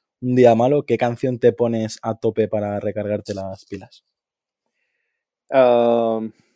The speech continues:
Speaker 2: canción, pues, mm, por ejemplo, eh, u-, tengo una muy consistente, y digo consistente porque es de Metallica, eh, <laughs> y se llama,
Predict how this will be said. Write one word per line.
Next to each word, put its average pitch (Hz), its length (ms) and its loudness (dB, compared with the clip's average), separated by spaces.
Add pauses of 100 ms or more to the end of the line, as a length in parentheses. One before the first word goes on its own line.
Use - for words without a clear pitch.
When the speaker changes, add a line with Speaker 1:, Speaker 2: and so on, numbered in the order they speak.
(120)
Speaker 2:
canción, 120 580 0
pues, - 500 -2 (840)
mm, 120 400 -12
por 120 160 2
ejemplo, 117 580 -2 (180)
eh, 117 360 2
u-, 131 240 -4 (120)
tengo 131 260 4
una 143 180 4
muy 131 180 0
consistente, 135 1000 0 (720)
y 127 60 -6
digo 120 220 2
consistente 123 560 -2
porque 110 200 -2
es 117 60 -2
de 120 80 -4
Metallica, 123 680 2 (600)
eh, 117 480 4 (400)
<laughs> - 340 -8
y 120 120 -10
se 123 180 -4
llama, 147 380 2